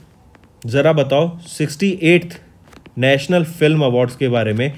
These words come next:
किस फिल्म ने बेस्ट फिल्म अवार्ड जीता? वो है सोरारी पोत्रू, सोरारी पोत्रू फिल्म ने जीता। इसी के साथ साथ अगर पूछा जाए अभी थर्टी फ़ाइव ईयर्स की सर्विस के बाद किस इंडियन नेवल शिप सबमरीन को,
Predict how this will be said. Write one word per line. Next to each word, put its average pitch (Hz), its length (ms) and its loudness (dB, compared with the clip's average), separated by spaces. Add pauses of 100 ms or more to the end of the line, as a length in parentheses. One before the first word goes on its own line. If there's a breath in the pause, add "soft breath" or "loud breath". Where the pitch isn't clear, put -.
(280 loud breath)
किस 190 240 2
फिल्म 143 220 2
ने 160 160 0
बेस्ट 147 340 2
फिल्म 135 300 -2
अवार्ड 110 300 -2
जीता? 95 360 -10 (300 loud breath)
वो 127 80 0
है 165 160 4
सोरारी 123 500 2
पोत्रू, 98 680 -10 (200)
सोरारी 135 460 0 (300 loud breath)
पोत्रू 120 320 -4
फिल्म 98 240 -6
ने 90 120 -6
जीता। - 360 -16 (320 soft breath)
इसी 151 240 0
के 185 120 4
साथ 170 220 2
साथ 190 200 2
अगर 160 300 -2
पूछा 156 340 -4
जाए 151 180 0
अभी 151 400 -2 (300 loud breath)
थर्टी 160 200 2
फ़ाइव 175 440 2
ईयर्स 151 280 0
की 175 120 -2
सर्विस 135 500 -4
के 147 140 0
बाद 123 340 0
किस 170 220 0
इंडियन 143 340 -2
नेवल 131 260 0
शिप 143 220 -6
सबमरीन 135 600 0
को, 156 300 -2